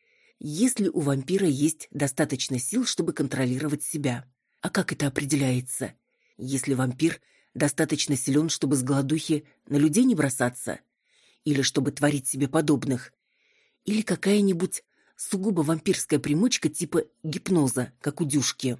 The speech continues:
Какова величина X, чтобы вампира признали сильным и свободным? И что это за испытание,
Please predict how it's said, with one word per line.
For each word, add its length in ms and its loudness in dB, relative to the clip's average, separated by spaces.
Какова 500 2
величина 600 0
X, 340 -4
чтобы 340 2
вампира 440 4
признали 460 2
сильным 600 2
и 60 -4
свободным? 760 0
И 80 -6
что 360 0
это 220 2
за 160 2
испытание, 840 2